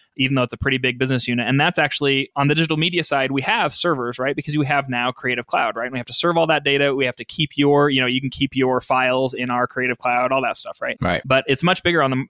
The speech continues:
Speaker 1: digital marketing side because we're doing the software as a service for, for all these big companies. Yeah. So on, on the digital marketing side, we have something like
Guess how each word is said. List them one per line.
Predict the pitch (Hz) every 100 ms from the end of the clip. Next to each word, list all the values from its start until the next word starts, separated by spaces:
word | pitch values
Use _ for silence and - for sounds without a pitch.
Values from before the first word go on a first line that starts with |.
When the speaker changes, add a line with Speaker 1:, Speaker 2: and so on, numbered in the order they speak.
| 139
Speaker 1:
digital | 127 123
marketing | 135 175 135
side | 120 120 120
because | 120 - 123 123 - _ _ _ _ -
we're | 143
doing | 139 135
the | 127
software | 135 127 131
as | 123
a |
service | - 147 135 120
for, | - 123 113 -
for | - 123
all | 120
these | 123 -
big | 120
companies. | 143 165 117 95 - - - - _ _ -
Yeah. | 131 117
So | - 131
on, | 123 135 135
on | 135 135
the | 135
digital | 151 156
marketing | 143 151 151
side, | 151 139
we | 135
have | 131 127
something | 143 143
like | 135 127 -